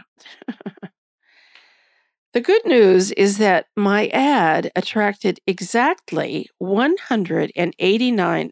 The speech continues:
responses in the form of handwritten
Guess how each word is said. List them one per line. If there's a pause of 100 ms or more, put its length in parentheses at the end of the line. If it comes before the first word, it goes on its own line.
responses (840)
in
the
form (260)
of
handwritten